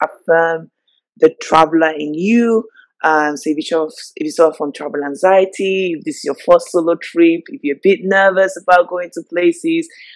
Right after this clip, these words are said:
and you want that reassurance, that affirmation that you can use daily, this is something definitely to have. So it's the size of a pack of cards. So you can fit it into your pocket, into your handbag, into your backpack, if you're backpacking. Um,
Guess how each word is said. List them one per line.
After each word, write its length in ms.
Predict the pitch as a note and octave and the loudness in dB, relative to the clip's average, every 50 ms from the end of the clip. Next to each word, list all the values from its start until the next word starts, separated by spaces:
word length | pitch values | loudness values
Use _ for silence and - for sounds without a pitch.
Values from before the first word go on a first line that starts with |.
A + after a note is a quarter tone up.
| _ - - | _ -6 -2
and 100 | E3+ F3 | 0 2
you 100 | F3 F3 | 2 4
want 320 | F3 F3+ F#3+ G3 G3 E3+ | 4 4 4 4 2 2
that 260 | - F3+ E3+ E3 E3 E3 | 4 6 6 6 4 2
reassurance, 840 | D#3 D#3+ E3+ D#3 - - - F3+ F3 E3+ E3 E3+ E3+ E3 E3 D3+ - | -2 -6 -6 -8 -8 -8 -6 -4 -4 -4 -4 -4 -6 -6 -8 -6 -4
that 140 | D#3+ D3+ - | -4 -4 -4
affirmation 920 | - C#3 - - D3+ D3 D#3 E3+ F3+ F#3 F#3 F3 - - F#3 E3+ E3+ E3 D#3+ | -4 -8 -8 -10 -12 -10 -8 -8 -6 -6 -8 -10 -10 -12 -10 -10 -10 -10 -12
that 100 | D3+ D3 | -12 -12
you 120 | C#3+ C#3 - | -12 -14 -20
can 200 | - C#3+ C#3+ D3 | -20 -20 -16 -14
use 260 | D3+ D3+ D3+ D3 _ _ - | -12 -14 -14 -14 _ _ 0
daily, 600 | F#3 F#3+ G3 G3 G3 G3 G3 F#3+ F#3 F#3 F3 - _ _ _ _ _ _ _ | 2 4 4 4 2 -2 -6 -8 -10 -12 -14 -16 _ _ _ _ _ _ _
this 200 | - E3 F3+ - | -4 -4 -2 -2
is 120 | F3+ E3 - | -4 -4 -2
something 460 | - E3 D#3+ D3+ - F3+ D#3+ D3+ C#3+ | -2 -2 -2 -4 -6 -10 -10 -10 -4
definitely 560 | - D#3 D3+ - - - D3+ D3+ D3 D3+ C#3+ - - - | -2 -2 -2 -2 -4 -6 -4 -4 -4 -8 -14 -16 -16 -12
to 160 | - E3 D3+ E3 D#3 | -10 -8 -8 -8 -6
have. 280 | C3+ C3 C3 C3+ C3+ - | -6 -4 -4 -4 -6 -8
So 160 | - - E3+ | -8 -6 -4
it's 160 | E3+ E3+ E3 E3 | -2 -2 -2 -4
the 80 | F3 | -8
size 320 | E3+ - F#3+ F3+ F#3+ G3 G#3 | -4 0 4 4 4 4 2
of 100 | G3 - | 0 -4
a 60 | F3+ - - | -6 -8 -10
pack 140 | - F3+ - | -14 -8 -6
of 120 | - - - - - | -8 -8 -8 -10 -10
cards. 420 | - E3+ D#3 D3+ D#3+ F3+ - - | -6 -4 -2 -2 -2 -4 -6 -10
So 60 | - | -14
you 60 | D3+ C#3+ | -16 -16
can 120 | - D3 | -16 -18
fit 160 | C#3+ - - _ _ _ _ | -20 -20 -20 _ _ _ _
it 100 | D#3+ - - | -20 -20 -20
into 160 | D#3+ D#3 - - | -20 -20 -18 -12
your 180 | D3+ C#3+ D3 C#3+ _ - | -10 -10 -10 -12 _ -4
pocket, 480 | G#3 G#3 - - - - G3 F#3 F3+ - - _ _ _ - - _ - | -4 -4 -4 -2 0 0 0 0 -2 -4 -10 _ _ _ -20 -20 _ -20
into 160 | D#3 D3 - - | -18 -18 -8 -2
your 160 | D3+ D3 C#3+ | -2 -2 2
handbag, 520 | D3+ F3 F#3 F#3 F3+ E3+ E3+ E3 D#3+ D#3+ D3+ | 2 2 0 0 0 -2 -2 -2 -2 -2 -4
into 140 | D#3 - - | -8 -6 -4
your 120 | D3 C#3+ D3 | -4 -2 0
backpack, 560 | - F#3 F#3+ - - - - F#3 E3+ E3+ E3 - - | 0 -2 -2 -4 -10 -8 -6 -4 -2 -4 -4 -6 -10
if 60 | D3 | -14
you're 100 | D3 C#3 | -12 -10
backpacking. 680 | - D3 C#3 _ _ _ D#3+ D#3 - - D#3+ D3+ D#3 D3 _ _ _ _ _ _ _ _ - | -10 -12 -12 _ _ _ -16 -16 -14 -14 -14 -14 -14 -16 _ _ _ _ _ _ _ _ -4
Um, 600 | - D#3+ D#3+ D#3 D3+ D3 D3 D3 D3 C#3+ C#3 | -2 -2 0 -2 -2 -4 -6 -8 -10 -14 -16